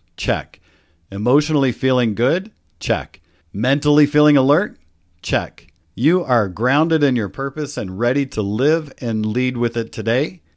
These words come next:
Check. Occupationally, you know what you have to work on today because you reviewed it yesterday, and you know when you plan to shut down today. Check. You're now ready to go.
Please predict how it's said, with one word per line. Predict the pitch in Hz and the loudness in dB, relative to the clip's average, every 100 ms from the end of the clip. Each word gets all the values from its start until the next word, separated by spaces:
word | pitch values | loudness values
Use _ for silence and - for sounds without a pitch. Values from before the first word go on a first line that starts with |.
| - | -8
Check. | - 101 - - - _ _ - | -4 -4 -6 -16 -20 _ _ 0
Occupationally, | 127 143 139 131 131 131 160 170 185 120 | 2 2 -2 -2 -4 -2 -4 -4 -8 -4
you | 117 | -2
know | 120 120 | 0 0
what | 135 | -2
you | 139 | -4
have | 127 135 - | -4 -6 -6
to | |
work | 107 117 127 | -6 -6 -4
on | 123 110 | -4 -6
today | 113 98 101 113 _ - | -6 -6 -6 -10 _ -12
because | 110 151 127 | -2 0 2
you | 131 | 0
reviewed | 113 120 101 120 | 0 -2 -2 -4
it | 104 | -4
yesterday, | 85 120 - 101 85 85 - _ _ _ | -4 -4 -4 -8 -10 -12 -18 _ _ _
and | 107 131 | -6 -2
you | 127 | -2
know | 123 123 127 151 | -2 0 2 2
when | 156 139 127 | 2 0 0
you | 107 | -4
plan | - 117 117 120 | -8 -8 -6 -4
to | 113 | -6
shut | - 117 104 | -4 -6 -4
down | 90 104 101 | -4 -4 -4
today. | 104 90 82 85 _ _ _ _ | -8 -8 -10 -14 _ _ _ _
Check. | - 120 87 - - _ _ _ | -4 -4 -4 -14 -20 _ _ _
You're | - 117 | -4 0
now | 120 120 131 143 156 - | 2 2 2 2 0 -4
ready | 107 110 104 107 | -2 -2 -2 -4
to | - 107 | -6 -6
go. | 104 82 82 | -4 -6 -10